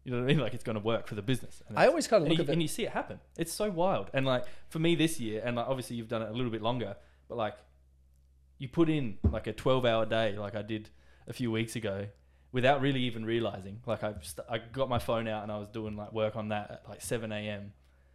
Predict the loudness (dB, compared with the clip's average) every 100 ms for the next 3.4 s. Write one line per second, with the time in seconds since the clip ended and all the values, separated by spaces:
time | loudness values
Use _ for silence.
0 | _ -10 -6 -2 -2 -4 -8 -16 -16 -2
1 | 0 0 -2 -4 -6 -2 -2 -2 -2 -2
2 | 2 2 2 -2 -4 -4 -2 -2 -2 -2
3 | -2 -2 -6